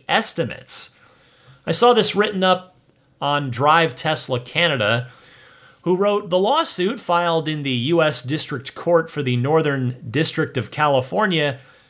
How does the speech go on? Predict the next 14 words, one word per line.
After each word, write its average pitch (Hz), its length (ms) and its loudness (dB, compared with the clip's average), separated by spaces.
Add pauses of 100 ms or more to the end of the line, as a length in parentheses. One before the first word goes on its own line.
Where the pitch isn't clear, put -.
(160)
comes 202 320 2
one 247 340 0
week 247 300 0
after 185 360 0
a 185 160 2
report 180 520 0
emerged 180 520 0
alleging 208 520 -2
Tesla 175 500 2
set 190 380 2
up 185 200 -2
a 156 120 -4
special 269 720 0
team 190 720 -4